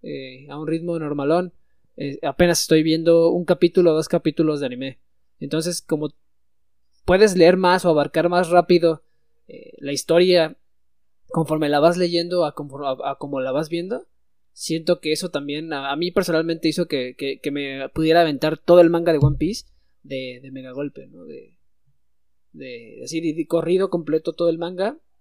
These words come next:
y no sufrirla tanto porque, porque podía en menos tiempo abarcar más, más, más historia.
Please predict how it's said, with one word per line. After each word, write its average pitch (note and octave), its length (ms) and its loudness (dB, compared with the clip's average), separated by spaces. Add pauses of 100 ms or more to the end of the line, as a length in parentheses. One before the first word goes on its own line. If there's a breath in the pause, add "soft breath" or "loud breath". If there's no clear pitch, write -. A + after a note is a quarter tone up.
y D#3+ 200 -16
no E3+ 120 -8
sufrirla F3 400 -2
tanto E3+ 360 -4
porque, C#3 580 -10
porque D3+ 240 -8
podía D#3+ 560 -2 (1000)
en E3+ 140 -10
menos F#3 260 0
tiempo G3 340 0
abarcar D3+ 380 -2
más, D3+ 240 -12
más, D3 460 -12
más C3+ 420 -14
historia. B2 400 -14